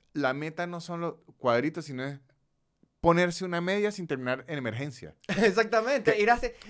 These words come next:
Speaker 2: i-,
Speaker 1: poco a
Speaker 2: i-,
Speaker 1: poco.
Speaker 2: ir al, ir al supermercado y subir una botella de Coca-Cola por la escalera y no, no, no llegar con asma.
Speaker 1: Bueno, yo en estos días vi una fa-, frase en TikTok que me, que dije, "Es buena", que un tipo le recomendaba a otro ir al, al gimnasio.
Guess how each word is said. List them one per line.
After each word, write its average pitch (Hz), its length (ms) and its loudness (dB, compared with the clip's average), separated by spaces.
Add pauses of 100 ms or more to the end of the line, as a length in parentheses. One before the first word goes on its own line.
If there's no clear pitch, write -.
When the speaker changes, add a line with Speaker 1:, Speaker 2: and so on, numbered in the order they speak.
Speaker 2:
i-, 208 100 -2
Speaker 1:
poco 233 260 10
a 220 80 10
Speaker 2:
i-, 175 40 0
Speaker 1:
poco. 240 160 12
Speaker 2:
ir 226 80 10
al, 254 180 12
ir 226 240 6
al 254 140 6
supermercado 208 680 4
y 247 40 4
subir 202 180 -2
una 226 140 2
botella 202 280 2
de 226 60 4
Coca-Cola 196 460 4
por 208 120 2
la 185 80 4
escalera 180 420 2
y 196 60 2
no, 196 220 2
no, 190 160 0
no 190 140 -4
llegar 196 300 2
con 196 160 0
asma. 190 100 6
Speaker 1:
Bueno, 190 300 4 (100)
yo 160 260 4
en 190 80 2
estos 196 240 0
días 190 240 0
vi 175 140 -4
una 180 180 -2
fa-, - 220 -12
frase 170 360 0
en 175 80 -6
TikTok 147 400 -4
que 180 100 -2
me, 143 280 -2 (100)
que 120 160 2
dije, 127 240 0 (160)
"Es 139 60 -2
buena", 180 300 -2
que 147 180 -2
un 127 180 -10 (100)
tipo 180 240 0
le 170 80 2
recomendaba 117 560 0
a 139 40 4
otro 175 280 0
ir 160 100 -2
al, 165 140 0
al 123 120 -4
gimnasio. 131 500 -6